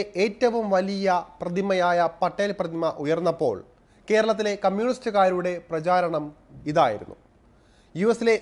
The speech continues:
Statue of Liberty-യുടെ ഇരട്ടി ഉയരമുള്ള Statue of Unity എന്നറിയപ്പെടുന്ന ഈ പ്രതിമ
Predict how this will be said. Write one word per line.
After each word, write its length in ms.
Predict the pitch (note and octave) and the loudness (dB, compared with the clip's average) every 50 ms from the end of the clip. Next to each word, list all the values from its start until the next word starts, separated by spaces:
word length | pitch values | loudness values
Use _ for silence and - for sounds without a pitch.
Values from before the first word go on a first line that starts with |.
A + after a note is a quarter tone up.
| - - | -2 -14
Statue 460 | _ - G3+ G#3+ A3+ - - B3 C4 B3 | _ 2 2 2 2 2 -2 0 2 2
of 60 | B3 - F#3+ | 2 2 -2
Liberty-യുടെ 600 | G3 F3+ G3+ G#3+ G#3 G3+ A3 G#3+ G#3 G3+ F#3+ G3 G3 F#3+ - - D#3+ F3+ | -2 0 0 0 0 -2 -4 -2 -2 0 0 0 -2 -4 -6 -6 -4 0
ഇരട്ടി 360 | F#3+ A3 A3+ A3+ - - B3+ A3 G3 | 2 2 0 0 -2 -6 -4 -2 0
ഉയരമുള്ള 460 | F#3+ G3 G3 G3 F#3 F#3 F3+ F3+ F3 F3 F3 F3 F3 F3 - - - _ _ - | 0 2 2 2 2 0 0 -2 0 0 0 0 -2 -4 -12 -20 -20 _ _ -14
Statue 400 | - - G3+ G3 G3 G3 - A3 G#3 | -2 4 4 4 4 4 0 -2 -2
of 80 | G3 - F3+ F3+ F#3+ | -2 -2 -4 -2 -2
Unity 380 | F#3+ F#3+ F3+ - F#3+ F#3+ F#3 E3+ - - E3+ | -2 -2 -4 -6 -6 -6 -6 -6 -6 -6 -6
എന്നറിയപ്പെടുന്ന 680 | F#3 F#3 F3 E3+ F3 F#3 F3+ F#3 F3+ E3 E3 E3 E3 D#3 D3+ - - _ - F#3 A#3 | -2 -2 -2 0 0 -2 -2 -4 -4 -6 -4 -4 -4 -4 -4 -6 -10 _ -8 -4 -4
ഈ 40 | B3 - | -2 -2
പ്രതിമ 260 | G#3+ F#3 E3 D#3+ D#3 | -2 -2 -2 -2 -4